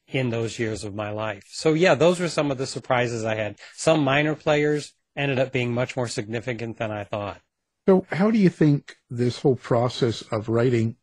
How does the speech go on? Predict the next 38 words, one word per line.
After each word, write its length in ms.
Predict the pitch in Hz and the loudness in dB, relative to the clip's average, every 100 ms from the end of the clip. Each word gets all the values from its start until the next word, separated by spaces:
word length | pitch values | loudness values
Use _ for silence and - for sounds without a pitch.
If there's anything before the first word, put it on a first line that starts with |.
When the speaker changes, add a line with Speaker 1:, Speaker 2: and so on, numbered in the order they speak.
| _ _ - | _ _ -2
Speaker 2:
this 220 | 120 - | 0 0
particular 640 | - 117 110 - 104 101 | -4 -2 -4 -4 -4 -6
book 380 | 110 104 - - _ _ _ | -6 -6 -8 -12 _ _ _
from 180 | - 104 | -2 2
beginning 440 | 113 123 127 131 107 | 2 4 6 4 2
to 220 | 113 - | -2 -2
end, 420 | 120 110 101 107 - | 0 0 -4 -8 -6
and 140 | 107 | -4
now 220 | 104 110 110 | -2 0 0
that 160 | 107 | 0
it's 220 | 101 98 | -2 -2
out 220 | 113 117 - _ _ - | -2 -2 -6 _ _ -12
and 220 | 110 101 | -10 -8
published, 560 | - 123 110 98 101 - - - - _ | 0 0 0 -4 -8 -14 -20 -20 -20 _
how 160 | 143 | 0
do 80 | 156 | 4
you 100 | 170 | 4
think 280 | - 131 - | 4 2 2
that's 380 | 113 104 - - | -2 -6 -8 -12
changed 640 | - 131 117 120 113 - | -4 0 0 0 -2 -4
you 180 | 113 104 | -4 -2
as 180 | 107 - | -4 -8
a 40 | |
person? 500 | 113 110 110 - 95 - _ _ - | -8 -4 -4 -6 -10 -12 _ _ -2
Speaker 1:
I've 220 | 151 139 | 0 2
written 240 | 147 208 165 | 2 4 2
in 100 | 131 | 0
so 300 | - 160 165 | -2 0 0
many 260 | 151 139 | 0 -2
genres. 580 | 117 127 120 107 104 110 | -2 -2 -2 -4 -10 -6
You 60 | 123 | -2
know, 60 | |
I 80 | 120 | 0
just, 300 | 117 135 - - 185 | 0 -2 -4 -14 -6
I 120 | 143 131 | -2 2
love 300 | 127 151 - | 4 2 2
to 100 | 147 | 2
write, 360 | 123 131 139 | 4 2 0